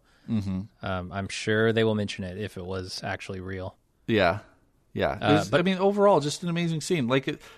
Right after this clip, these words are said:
Speaker 1: like I said, and zero dialogue, really. I mean, other than
Speaker 2: Yeah.
Speaker 1: talking to the junkyard guy,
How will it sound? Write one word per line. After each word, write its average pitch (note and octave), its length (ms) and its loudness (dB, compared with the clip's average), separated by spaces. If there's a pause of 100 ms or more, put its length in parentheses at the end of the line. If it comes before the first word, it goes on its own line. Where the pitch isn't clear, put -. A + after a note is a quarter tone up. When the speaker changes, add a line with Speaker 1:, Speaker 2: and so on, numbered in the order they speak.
(100)
Speaker 1:
like F3+ 100 2
I F#3 40 -2
said, G3 200 2
and D#3 140 2
zero A3 260 4
dialogue, F3+ 540 4
really. B2 340 6
I A#2+ 60 6
mean, C3+ 160 4
other D#3+ 240 4
than D3+ 100 -4
Speaker 2:
Yeah. C#3 200 4
Speaker 1:
talking C3 240 0
to C#3+ 120 -2
the A2+ 100 0
junkyard G#2+ 520 0
guy, E2 420 0